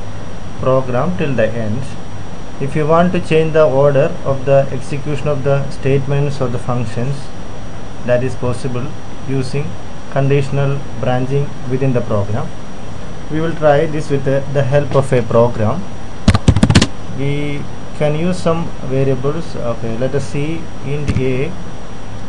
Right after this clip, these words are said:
integer variable a, and, uh, one,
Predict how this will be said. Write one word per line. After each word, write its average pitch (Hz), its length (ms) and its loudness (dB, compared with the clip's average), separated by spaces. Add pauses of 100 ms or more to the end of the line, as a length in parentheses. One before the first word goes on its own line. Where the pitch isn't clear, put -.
integer 135 360 4
variable 131 440 2
a, 135 280 0 (180)
and, 131 320 -2
uh, 127 120 -2 (2750)
one, 127 380 0